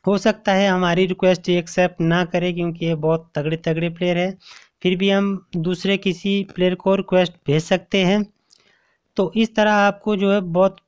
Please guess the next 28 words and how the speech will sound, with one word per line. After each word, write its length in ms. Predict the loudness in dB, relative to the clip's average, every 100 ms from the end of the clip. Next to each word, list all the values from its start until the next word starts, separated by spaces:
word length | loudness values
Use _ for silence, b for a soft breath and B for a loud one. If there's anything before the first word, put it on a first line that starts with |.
| 0
बड़े 200 | 2 2
बड़े 220 | 2 2
और 180 | 4 2
बढ़िया 320 | 0 0 0 0
बढ़िया 320 | 0 2 0
आपको 260 | -2 -4 -4
प्लेयर 280 | 0 2
यहाँ 220 | 2 0 0
से 160 | -2
मिल 240 | 0 0 0
जाएंगे 480 | 2 2 2 0 -2 B B B 0
और 160 | 0
आप 320 | 0 -2 0 0
जो 140 | -2
है 80 | 0
इनकी 340 | -2 -2 0
आईडी 300 | 2 0 0
यहाँ 220 | 0 0 0
से 160 | -4 -2
कॉपी 340 | -2 -2 -2
करके 300 | -2 0 0
इनको 240 | -2 -2
रिक्वेस्ट 500 | -4 0 2 2 -2 -4
भी 100 | -2
भेज 220 | 0 0
सकते 340 | 0 -2 0 0
हो। 220 | 2 0 B B B B B _ _ 0
तो 340 | 2 2